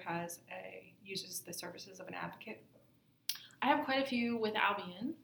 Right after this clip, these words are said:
Speaker 1: Mm-hmm.
Speaker 2: Um, with the, with the younger ones, um, I wish, I wish they did.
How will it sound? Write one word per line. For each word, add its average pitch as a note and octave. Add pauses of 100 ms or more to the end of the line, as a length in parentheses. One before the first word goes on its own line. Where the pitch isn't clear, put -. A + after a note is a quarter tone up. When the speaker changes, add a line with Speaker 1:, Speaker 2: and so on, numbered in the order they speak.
(120)
Speaker 1:
Mm-hmm. F#3+ (400)
Speaker 2:
Um, F#3+ (1200)
with G3+ (300)
the, G3 (800)
with -
the G3
younger A3
ones, B3+ (800)
um, F3+ (880)
I G3
wish, F#3+ (600)
I F#3+
wish F3+
they F3
did. F3+